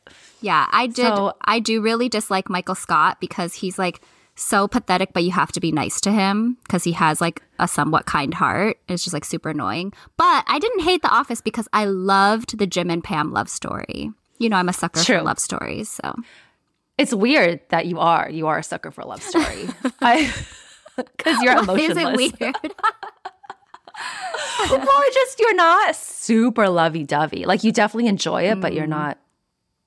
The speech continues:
Speaker 2: mm, I just wouldn't think of you as, like, super
Speaker 1: I'm not, like,
Speaker 2: duper
Speaker 1: a
Speaker 2: lovey-dovey.
Speaker 1: Yeah, I'm not a hopeless romantic.
Speaker 2: Right.
Speaker 1: But I like
Speaker 2: That's the
Speaker 1: love
Speaker 2: word.
Speaker 1: stories. You're right.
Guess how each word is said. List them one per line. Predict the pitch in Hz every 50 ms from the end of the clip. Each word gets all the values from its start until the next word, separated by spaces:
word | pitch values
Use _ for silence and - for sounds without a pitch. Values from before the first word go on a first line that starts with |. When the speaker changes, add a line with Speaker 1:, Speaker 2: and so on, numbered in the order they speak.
| _ _ _ _ _ -
Speaker 2:
mm, | - 196 196 185 175 180 -
I | 220
just | 220 262 262 269
wouldn't | 302 320 302 202 -
think | - 175 -
of | 185 151
you | 160 143 151
as, | 165 160 -
like, | - 147 - -
super | - - - - 185 -
Speaker 1:
I'm | 220
not, | 220 - -
like, | 220 220 -
Speaker 2:
duper | 202
Speaker 1:
a | 190
Speaker 2:
lovey-dovey. | 185 180 175 175 165 165 - 160 - - - - - _ _ _
Speaker 1:
Yeah, | 202 214 202 190 175 170 -
I'm | - 190 208
not | 208 220 262
a |
hopeless | 254 - 208 196 - 190 185 -
romantic. | 175 160 156 135 - - - - - - _ - - - _ _ _ _ _ -
Speaker 2:
Right. | 170 175 165 185
Speaker 1:
But | 185 185
I | 175
like | 170 170 165 160
Speaker 2:
That's | 175 170 - - -
the | 156 147
Speaker 1:
love | - -
Speaker 2:
word. | 160 156 151 156
Speaker 1:
stories. | - - - - - - - 208 - - -
You're | - -
right. | 95 - -